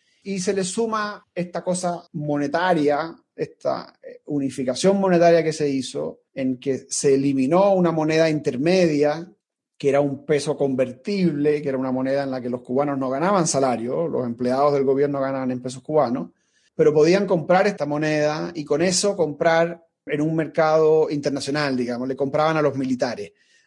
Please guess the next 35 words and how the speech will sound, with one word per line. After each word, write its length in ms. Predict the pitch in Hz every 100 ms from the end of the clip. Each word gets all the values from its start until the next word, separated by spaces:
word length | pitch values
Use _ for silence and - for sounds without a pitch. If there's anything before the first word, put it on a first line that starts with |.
| _
ropa, 1160 | 143 143 143 135 131 127 120 110 101 98 - -
electrodomésticos, 1040 | 127 123 131 127 151 143 147 131 139 127 123
comida, 720 | 135 156 156 143 131 123 123
etcétera, 460 | 127 - 123 - -
¿ok? 120 | 143
Este 400 | 170 - 160 -
era 180 | 156 151
el 140 | 143 143
peso 260 | 156 160
cubano 360 | - 151 160 165
convertible. 840 | 151 135 123 - 113 107 107 - _ _ _ _ -
Y 160 | 190 208
ese, 600 | 220 247 254 247 - _
por 140 | 165 151
la 80 |
estructura 520 | 139 - 131 190 208 196
productiva 560 | 175 165 - 220 190
y 20 |
durante 280 | 156 147 143
muchos 520 | 151 175 214 180 151
años, 480 | 147 131 135 160 196 -
siempre 640 | - - 208 247 247 214
se 100 | 180
supo 380 | 160 226 196 160
que 100 | 156
generaba 460 | 135 143 143 165 175
una 180 | 170 151
distorsión 840 | 147 - 131 - 175 170 175 175 _ -
muy 180 | 175 202
nefasta 560 | 170 - 202 185 160
en 60 | 143
el 100 | 135
sector 280 | 139 147 147
productivo 440 | 151 143 147 156
estatal, 560 | 151 131 135 123 160